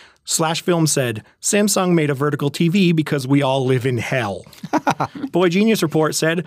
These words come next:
"Someone please tell Samsung this vertical T V for millennials is stupid." Geek dot com said, "Samsung's vertical T V is what we deserve," which doesn't sound that bad until you realize the second sentence is,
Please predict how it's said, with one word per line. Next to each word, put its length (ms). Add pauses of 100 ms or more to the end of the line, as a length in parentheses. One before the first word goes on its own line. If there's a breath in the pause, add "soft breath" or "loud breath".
"Someone 400
please 280
tell 200
Samsung 640
this 140
vertical 400
T 220
V 220
for 220
millennials 640
is 200
stupid." 640 (680 soft breath)
Geek 200
dot 220
com 300
said, 360 (160 loud breath)
"Samsung's 540
vertical 340
T 220
V 500
is 180
what 240
we 140
deserve," 460
which 180
doesn't 280
sound 260
that 180
bad 260
until 220
you 100
realize 500
the 80
second 320
sentence 340
is, 200